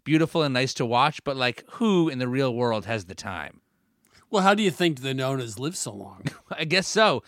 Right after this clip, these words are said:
Speaker 1: There's always one more artichoke to chop.
Speaker 2: There's always another artichoke. Well, I, look, there are some items, capers, of course, certain condiments, tuna,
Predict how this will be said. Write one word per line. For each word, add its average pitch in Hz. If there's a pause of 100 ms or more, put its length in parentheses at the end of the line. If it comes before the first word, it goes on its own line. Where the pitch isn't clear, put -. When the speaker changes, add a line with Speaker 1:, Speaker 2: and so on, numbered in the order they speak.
(180)
Speaker 1:
There's 143
always 185
one 175
more 180
artichoke 156
to -
chop. 92
Speaker 2:
There's 135
always 135
another 127
artichoke. 123 (440)
Well, 214
I, 202
look, 147
there 147
are 143
some 175
items, 107 (680)
capers, 120
of 139
course, -
certain 139
condiments, 117 (480)
tuna, 160